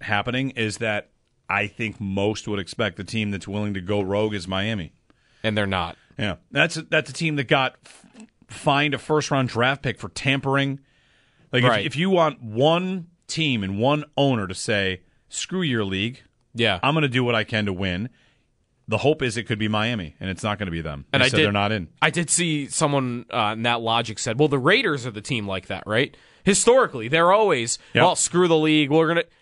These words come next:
Speaker 2: the problem is they have, like, the least money of anyone in the league up front,
Speaker 1: There
Speaker 2: ready
Speaker 1: are a
Speaker 2: to go.
Speaker 1: couple teams that are still left that haven't ruled it out. It is very odd, though, to have ruled it out, to not even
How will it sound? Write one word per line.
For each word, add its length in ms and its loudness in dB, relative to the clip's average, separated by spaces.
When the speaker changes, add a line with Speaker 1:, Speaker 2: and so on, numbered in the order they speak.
Speaker 2:
the 80 2
problem 380 4
is 220 2
they 520 2
have, 260 0
like, 140 -4
the 100 -2
least 360 -2
money 320 0
of 100 -4
anyone 280 -2
in 80 -6
the 80 -8
league 340 -14
up 140 0
front, 340 -6
Speaker 1:
There 160 6
Speaker 2:
ready 60 6
Speaker 1:
are 20 2
a 60 0
Speaker 2:
to 40 -4
go. 60 4
Speaker 1:
couple 140 0
teams 340 -2
that 140 0
are 60 -4
still 300 -2
left 320 0
that 120 -4
haven't 320 0
ruled 400 0
it 80 0
out. 320 0
It 120 2
is 220 0
very 380 2
odd, 300 2
though, 280 -6
to 220 4
have 160 2
ruled 460 4
it 100 0
out, 240 -4
to 100 2
not 180 4
even 320 -2